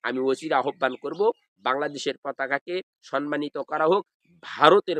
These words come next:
পতাকাকে সম্মানিত করা হোক। আর একটি বিষয় খেয়াল করে দেখবেন, ভারতে যখন বাংলাদেশের অপমান করা হয়েছে, সঙ্গে সঙ্গে কিন্তু কয়েকজন ব্যক্তিকে গ্রেপ্তার করা হয়েছে এবং তিনজন পুলিশ কর্মকর্তাকে বহিষ্কার করা হয়েছে।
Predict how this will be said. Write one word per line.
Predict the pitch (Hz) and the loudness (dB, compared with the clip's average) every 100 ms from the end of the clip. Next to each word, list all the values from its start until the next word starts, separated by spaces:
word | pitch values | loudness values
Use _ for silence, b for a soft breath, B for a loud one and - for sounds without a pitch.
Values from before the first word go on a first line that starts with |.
| - | -8
পতাকাকে | 143 131 131 - 113 _ - | -12 -10 -8 -8 -12 _ -12
সম্মানিত | 120 117 113 113 110 110 - | -10 -6 -6 -6 -6 -10 -10
করা | 104 104 | -6 -2
হোক। | 113 _ - | -2 _ -10
আর | 127 156 | -8 -8
একটি | - | -8
বিষয় | 147 143 143 131 | -10 -4 -4 -4
খেয়াল | 131 135 | -6 -6
করে | 147 135 | -6 -4
দেখবেন, | 131 127 120 - _ _ - | -4 -2 -4 -4 _ _ -14
ভারতে | - 135 175 190 185 | -2 -2 0 -4 -4
যখন | 175 165 139 | -4 -2 0
বাংলাদেশের | 151 151 156 - | 0 -2 -4 -4
অপমান | 147 143 139 | -6 -6 -6
করা | 143 | -6
হয়েছে, | 143 139 | -6 -6
সঙ্গে | 135 147 | -6 -4
সঙ্গে | 151 151 143 | -4 -4 -4
কিন্তু | 139 147 135 _ - | -6 -6 -8 _ -4
কয়েকজন | 139 131 147 131 | -2 -2 -4 -2
ব্যক্তিকে | 143 - 131 113 | -4 -6 -8 -4
গ্রেপ্তার | 120 - 147 | -6 -6 -6
করা | 147 165 165 | -2 2 4
হয়েছে | 170 180 170 _ - | 2 -2 -4 _ -6
এবং | 147 147 - | -4 -4 0
তিনজন | 180 220 202 151 _ _ 139 | -2 2 2 2 _ _ -2
পুলিশ | 165 - 160 | 0 0 -4
কর্মকর্তাকে | 147 147 143 - 127 123 _ _ 104 | -6 -8 -10 -12 -8 -8 _ _ -2
বহিষ্কার | 139 - 135 | 0 0 -4
করা | 131 131 | -2 -2
হয়েছে। | 131 - | -2 -2